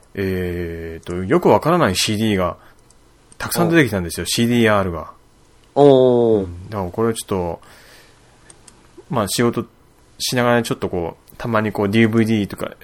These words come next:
Speaker 1: あの、ディーブイディープレイヤーっていうか、シーディーこう入れて、
Speaker 2: うん。
Speaker 1: Macでこうみ-、確認しながら捨ててったんですよね。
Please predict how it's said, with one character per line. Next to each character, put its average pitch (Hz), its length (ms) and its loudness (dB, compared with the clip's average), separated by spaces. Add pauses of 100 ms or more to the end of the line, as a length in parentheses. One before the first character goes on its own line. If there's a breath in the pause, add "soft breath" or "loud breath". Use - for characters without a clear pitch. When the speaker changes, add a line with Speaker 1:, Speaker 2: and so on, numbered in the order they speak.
(120)
Speaker 1:
あ 113 120 0
の、 95 360 0
デ 110 100 0
ィ - 20 0
ー - 20 0
ブ 113 100 2
イ - 20 0
デ 113 100 2
ィ 101 40 -4
ー - 20 -20
プ 120 80 -2
レ 110 140 4
イ - 20 2
ヤ 92 120 0
ー - 20 -6
っ - 40 -20
て 85 140 -8
い - 20 -6
う - 20 -20
か、 - 320 -10
シ - 220 -4
ー 110 40 0
デ 113 100 -4
ィ 107 60 0
ー 98 40 -4
こ - 120 -6
う 90 60 -2
入 104 60 -4
れ 113 120 2
て、 131 340 -2 (340)
Speaker 2:
う 131 40 2
ん。 123 120 4 (160)
Speaker 1:
Mac 120 300 -4
で 85 80 -10
こ 87 100 -10
う 85 40 -10
み-、 107 140 -6 (100)
確 - 220 -8
認 120 140 -4
し - 120 -6
な 117 80 -4
が 110 80 -2
ら 101 40 -8
捨 - 140 -4
て - 20 -6
て 135 80 -4
っ - 20 -8
た 101 160 -6
ん 85 40 -4
で 80 60 -10
す - 100 -16
よ - 60 -14
ね。 95 160 -10